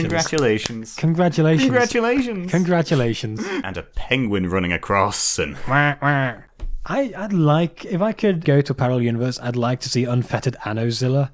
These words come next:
Speaker 2: but not have it be, like, my standard Godzilla resurgence, you know?
Speaker 1: You
Speaker 2: It would
Speaker 1: want
Speaker 2: be
Speaker 1: it
Speaker 2: like
Speaker 1: in a
Speaker 2: a,
Speaker 1: separate universe that you could then lock away and scream into a pillow.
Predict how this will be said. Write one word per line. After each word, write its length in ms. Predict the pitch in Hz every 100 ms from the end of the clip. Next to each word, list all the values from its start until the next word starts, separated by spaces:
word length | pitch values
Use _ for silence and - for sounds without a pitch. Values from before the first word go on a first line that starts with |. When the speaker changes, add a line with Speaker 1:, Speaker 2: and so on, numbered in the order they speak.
| _
Speaker 2:
but 140 | 143 151
not 460 | 151 156 139 -
have 300 | - - 139
it 120 | 131 120
be, 100 | 123
like, 260 | 117 113
my 720 | 117 113 110 110 107 107 104 95 -
standard 640 | - - 113 107 104 92 - -
Godzilla 320 | 107 107 98
resurgence, 640 | 95 - 90 - 87 -
you 40 | 110
know? 220 | 110 107 _ _ _ - -
Speaker 1:
You 120 | 135
Speaker 2:
It 0 |
would 60 | 165
Speaker 1:
want 100 | 185
Speaker 2:
be 40 |
Speaker 1:
it 20 |
Speaker 2:
like 80 | 185
Speaker 1:
in 40 | 180
a 20 |
Speaker 2:
a, 40 | -
Speaker 1:
separate 420 | - 143 160 131
universe 480 | 127 107 101 92 113
that 60 |
you 100 | 101
could 160 | 110 92
then 240 | 110 104
lock 240 | 107 104 107
away 260 | 101 95
and 100 | 87
scream 300 | - - 98
into 220 | 95 95
a 40 | 92
pillow. 280 | 92 82